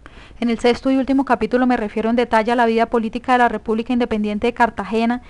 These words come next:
entre mil ochocientos diez y mil ochocientos quince. Mi interés aquí es mostrar que para, que para evaluar qué pasó en la ciudad durante estos años,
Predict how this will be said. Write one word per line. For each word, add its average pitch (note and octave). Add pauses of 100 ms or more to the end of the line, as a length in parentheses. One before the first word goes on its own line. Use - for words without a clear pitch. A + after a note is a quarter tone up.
(220)
entre A#3
mil A3
ochocientos B3
diez B3
y -
mil A#3
ochocientos A#3
quince. G#3+ (420)
Mi A#3
interés A3+
aquí A#3+
es B3+
mostrar B3 (200)
que A#3+
para, A3+ (600)
que A#3+
para A3+
evaluar A3
qué B3
pasó B3+
en A3+
la A3
ciudad G#3
durante A#3
estos A3+
años, A#3+